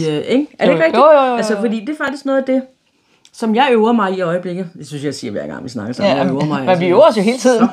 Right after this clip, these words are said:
Speaker 1: så færdig en rygsæk, jeg har
Speaker 2: <laughs> Ja.
Speaker 1: øvelser, ikke?
Speaker 2: Jo. Det er jo os begge to, jo.
Speaker 1: Men når der sidder nogen og taler, øh, så øver jeg mig faktisk i at lade være med at, øh, at bidrage til samtalen.
Speaker 2: Mm.
Speaker 1: Og det behøver ikke at være, fordi det er negativt. Altså, det kan også bare være,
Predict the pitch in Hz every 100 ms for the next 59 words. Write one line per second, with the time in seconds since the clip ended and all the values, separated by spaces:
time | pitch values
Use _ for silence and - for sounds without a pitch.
0 | - 202 151 139 151 139 139 - 156 -
1 | - - 147 143 151 - 175 - - 196
2 | - - _ _ _ 208 202 190 202 226
3 | 202 190 190 - 214 208 190 196 262 247
4 | 240 247 247 240 - 254 247 _ _ 226
5 | 208 185 180 170 - 226 247 226 220 220
6 | 240 226 233 262 269 - 226 208 196 185
7 | 175 170 165 170 170 254 285 220 208 214
8 | 196 196 196 202 190 165 147 190 175 165
9 | 190 269 220 196 269 185 156 - 180 196
10 | 175 165 247 - 165 - - 156 147 151
11 | 151 165 202 202 185 156 165